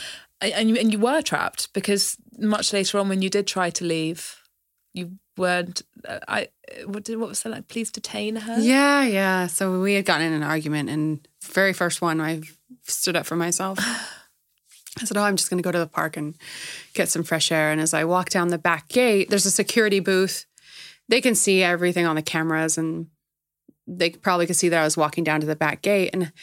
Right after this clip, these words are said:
Speaker 2: like, "Oh, usually they, they see me and open it." You know,
Speaker 1: Yeah.
Speaker 2: like, "Oh, she's trying to come out." And I heard Heffa come up on speakerphone, and he said, "Oh, if Crystal tries to leave, detain her." And
Speaker 1: Wow.
Speaker 2: the gate didn't open. It's like, "Oh, I'm actually trapped." So I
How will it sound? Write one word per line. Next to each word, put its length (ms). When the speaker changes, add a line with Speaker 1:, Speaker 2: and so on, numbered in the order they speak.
Speaker 2:
like, 100
"Oh, 100
usually 300
they, 180
they 220
see 200
me 220
and 100
open 300
it." 360
You 120
know, 60
Speaker 1:
Yeah. 80
Speaker 2:
like, 100
"Oh, 120
she's 160
trying 140
to 80
come 100
out." 140
And 140
I 160
heard 220
Heffa 420
come 160
up 140
on 100
speakerphone, 520
and 500
he 100
said, 200
"Oh, 140
if 80
Crystal 300
tries 260
to 80
leave, 140
detain 360
her." 420
And 100
Speaker 1:
Wow. 480
Speaker 2:
the 60
gate 180
didn't 180
open. 760
It's 80
like, 120
"Oh, 40
I'm 280
actually 520
trapped." 560
So 160
I 320